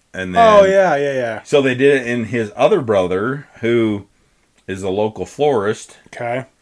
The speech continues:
Speaker 1: <laughs> In his backyard.
Speaker 2: Nice.
Speaker 1: And, uh, they had a stage set up. They had freaking lights, sound. Like, they actually had the, the tavern
Speaker 2: Ooh.
Speaker 1: in town.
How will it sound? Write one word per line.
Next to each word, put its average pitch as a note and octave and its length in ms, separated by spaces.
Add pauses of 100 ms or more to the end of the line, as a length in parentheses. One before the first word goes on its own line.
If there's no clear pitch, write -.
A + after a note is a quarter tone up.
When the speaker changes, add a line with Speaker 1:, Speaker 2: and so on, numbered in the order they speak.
(120)
Speaker 1:
<laughs> - 260
In F#3 400
his C3+ 180
backyard. A2+ 800 (220)
Speaker 2:
Nice. B2 520 (400)
Speaker 1:
And, G#2 500 (800)
uh, F#2+ 320 (180)
they A#2 120
had A#2+ 120
a F#2 60
stage A#2+ 400
set C3+ 260
up. C3 240
They G2 120
had F#2+ 120
freaking - 380
lights, G2+ 420
sound. G2+ 680
Like, F2 340 (320)
they F2+ 100
actually G2 380
had F2+ 360 (200)
the, D2+ 460 (320)
the - 160
tavern F#2+ 800 (320)
Speaker 2:
Ooh. C3+ 420 (140)
Speaker 1:
in F2+ 140
town. F2 500